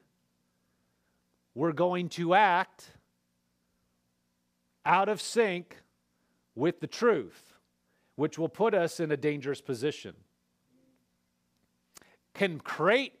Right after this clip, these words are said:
other issues in our life. So something could happen in our lives that Satan takes the opportunity to try to lie to us and push things.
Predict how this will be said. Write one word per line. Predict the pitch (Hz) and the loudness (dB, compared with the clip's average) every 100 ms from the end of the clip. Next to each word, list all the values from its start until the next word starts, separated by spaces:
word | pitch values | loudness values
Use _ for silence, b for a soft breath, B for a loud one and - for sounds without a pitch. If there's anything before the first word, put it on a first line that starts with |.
| _ | _
other | - 247 226 185 | 2 2 2 -2
issues | 180 147 - 151 139 | -4 -8 -6 -6 -4
in | 147 | -2
our | 147 151 | 0 0
life. | 202 156 82 73 _ _ _ _ _ _ _ _ _ _ _ _ _ _ _ _ _ _ _ _ _ _ _ | 2 0 -4 -16 _ _ _ _ _ _ _ _ _ _ _ _ _ _ _ _ _ _ _ _ _ _ _
So | - 190 | 0 0
something | 185 - 277 302 - 240 190 156 _ _ | 0 0 0 0 -2 -2 -4 -10 _ _
could | 202 151 | -2 -2
happen | - 233 311 - 117 87 101 _ _ _ _ _ _ _ _ _ _ _ _ _ _ _ _ | -2 0 -2 -2 -12 -12 -20 _ _ _ _ _ _ _ _ _ _ _ _ _ _ _ _
in | 175 | -2
our | 196 190 | 0 2
lives | 208 220 156 151 156 - b b | 4 4 2 0 -4 -20 b b
that | 156 160 | -2 -2
Satan | - 240 240 180 | 2 0 0 -6
takes | 185 208 131 | -2 -2 -2
the | 196 | -2
opportunity | 190 202 196 170 202 226 196 170 | 2 0 -2 -6 -6 -4 0 0
to | 160 | 0
try | 156 180 180 | -2 2 2
to | 170 | 2
lie | 139 139 160 196 | -2 2 4 4
to | 196 170 | 2 0
us | 160 - | -2 -2
and | 143 | -8
push | - 214 233 - | -2 -2 -2 -6
things. | - 160 139 135 123 - | -2 0 0 -6 -14 -20